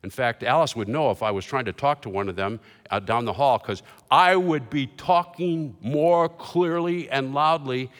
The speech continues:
and they were kind of wincing, you know. And so, um, but Bob, my friend,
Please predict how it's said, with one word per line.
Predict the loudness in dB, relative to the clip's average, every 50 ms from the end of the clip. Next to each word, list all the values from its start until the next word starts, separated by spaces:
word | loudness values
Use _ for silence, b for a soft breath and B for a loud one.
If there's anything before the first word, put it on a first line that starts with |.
| B B
and | -10 -6 -4
they | -2
were | -2 -4 -4
kind | -4 -6 -4 -4
of | -4 -4
wincing, | -4 -4 -6 -6 -6 -6 -8 -8 -10 -8 -8 -8 -8 -10 -10 -12 -10
you | -8 -8 -6
know. | -6 -6 -6 -8 -8 B B B B B B B B B -8
And | -6 -6 -6 -6
so, | -6 -4 -2 -2 -2 -4 -6 -8 -16 -16 -6 -4
um, | -2 -2 -2 -4 -8 B B B B B B B -2
but | 0 0 0 0 -2 -2
Bob, | 0 0 0 0 -2 0 0 0 0 -2 -6
my | -6 -4 -4 -4 -6
friend, | -8 -12 -12 -8 -8 -6 -6 -6 -8 -10 -12 -14 -14 -16